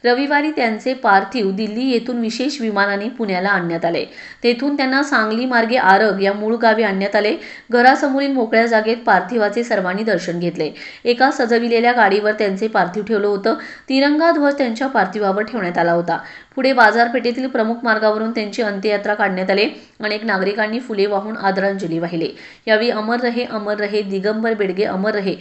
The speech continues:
अशा जयघोषामध्ये गावामध्ये अंत्ययात्रा झाली.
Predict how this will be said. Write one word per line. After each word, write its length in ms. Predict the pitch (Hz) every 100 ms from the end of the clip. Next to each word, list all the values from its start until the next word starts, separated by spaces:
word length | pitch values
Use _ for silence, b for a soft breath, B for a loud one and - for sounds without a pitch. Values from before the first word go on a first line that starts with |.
| B B B
अशा 240 | - 254
जयघोषामध्ये 800 | 226 208 220 240 233 226 214 226
गावामध्ये 560 | 226 185 185 190 196 196
अंत्ययात्रा 640 | 214 196 202 190 180 170
झाली. 260 | 170 160